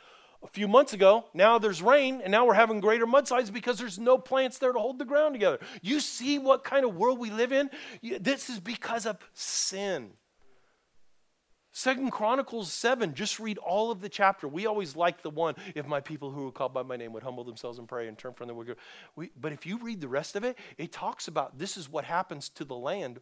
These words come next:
when you sin. I'm like, "Holy smokes," it talks about something completely different after that. He's just saying, though, "I will heal the land. I'll even make your animals love you more."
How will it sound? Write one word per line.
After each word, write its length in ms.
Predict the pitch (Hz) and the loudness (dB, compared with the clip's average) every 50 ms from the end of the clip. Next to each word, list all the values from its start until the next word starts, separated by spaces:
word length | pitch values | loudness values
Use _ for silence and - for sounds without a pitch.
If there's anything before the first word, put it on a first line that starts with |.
| - - - | -20 -16 -14
when 180 | 139 135 139 | -12 -12 -12
you 80 | 127 120 | -12 -12
sin. 440 | - - - 165 180 147 110 101 - _ _ _ _ _ _ - - _ _ _ _ _ _ _ _ _ - - - _ _ _ _ | -12 -12 -10 -10 -12 -12 -14 -16 -20 _ _ _ _ _ _ -20 -20 _ _ _ _ _ _ _ _ _ -20 -20 -20 _ _ _ _
I'm 180 | - 147 147 147 | -2 0 0 0
like, 180 | 139 131 117 - | -4 -6 -6 -8
"Holy 320 | - 143 156 202 202 139 | -10 -8 -6 -6 -6 -6
smokes," 360 | - - - 190 208 - - | -6 -8 -6 -8 -6 -6 -8
it 100 | 180 196 | -8 -8
talks 220 | - 220 202 - - | -8 -8 -8 -8 -8
about 160 | 156 139 - | -10 -8 -8
something 200 | - 175 160 151 | -8 -8 -8 -10
completely 460 | - 139 123 - 170 175 143 131 131 | -14 -16 -12 -10 -10 -10 -10 -12 -10
different 380 | 123 147 214 - - 170 135 117 | -8 -6 -6 -6 -6 -6 -6 -6
after 200 | 104 - - 107 | -8 -10 -12 -16
that. 240 | 98 98 101 - _ _ _ _ _ _ _ _ _ _ _ _ _ _ _ _ _ _ _ | -16 -16 -16 -18 _ _ _ _ _ _ _ _ _ _ _ _ _ _ _ _ _ _ _
He's 240 | _ - 175 233 233 | _ -4 -2 -2 -2
just 180 | 233 151 - - | -2 -4 -4 -2
saying, 300 | - 175 214 247 220 165 | 0 0 0 0 0 -2
though, 220 | 135 117 117 - _ - | -2 -4 -4 -6 _ 0
"I 120 | 143 160 | 2 2
will 240 | 151 135 151 208 220 | 2 2 2 2 2
heal 180 | 156 156 180 180 | 2 0 -2 -2
the 80 | 143 | -2
land. 400 | 127 127 139 170 160 117 123 147 _ _ _ _ _ _ - - _ _ _ _ _ - - - - | -2 -2 -2 -2 -4 -6 -8 -12 _ _ _ _ _ _ -20 -20 _ _ _ _ _ -20 -20 -8 2
I'll 220 | - 170 214 208 220 | 6 6 6 6 6
even 260 | 214 175 180 175 170 | 2 0 -2 -2 -2
make 220 | 175 180 175 - | -2 -2 -2 -4
your 140 | 165 151 151 | -6 -4 -2
animals 360 | 170 190 196 185 156 131 113 | -2 -2 -2 -2 -4 -6 -6
love 160 | 120 117 110 | -8 -10 -10
you 120 | 113 107 104 | -10 -14 -14
more." 180 | 101 101 95 | -14 -16 -18